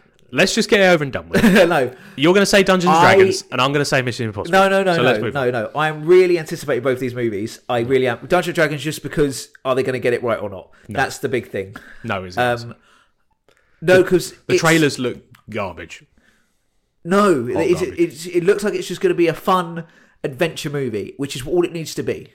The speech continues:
Speaker 1: Okay.
Speaker 2: It doesn't have to pay attention to this rule books or anything like that. I play the game. It don't have to. You doesn't have to be on par with the rule books. They can break the rules. Everyone's, everyone does their own thing with Dungeons and Dragons anyway.
Speaker 1: Yep.
Speaker 2: It's fine. They can tell their own story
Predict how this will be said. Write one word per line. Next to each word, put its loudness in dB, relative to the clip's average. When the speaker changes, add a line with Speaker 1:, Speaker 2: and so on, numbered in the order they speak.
Speaker 1:
Okay. -10
Speaker 2:
It -18
doesn't -4
have -4
to -
pay -2
attention -4
to -4
this -2
rule 2
books -2
or -2
anything -6
like -4
that. -2
I 0
play 4
the 2
game. -2
It -10
don't 0
have -8
to. -2
You -10
doesn't -2
have -4
to -10
be -2
on -4
par -2
with -2
the -4
rule 0
books. -4
They -6
can -10
break -4
the -8
rules. -8
Everyone's, -8
everyone -6
does -4
their -6
own -6
thing -8
with -12
Dungeons -10
and -18
Dragons -10
anyway. -8
Speaker 1:
Yep. -8
Speaker 2:
It's -4
fine. -8
They -10
can -12
tell -2
their -2
own -8
story -6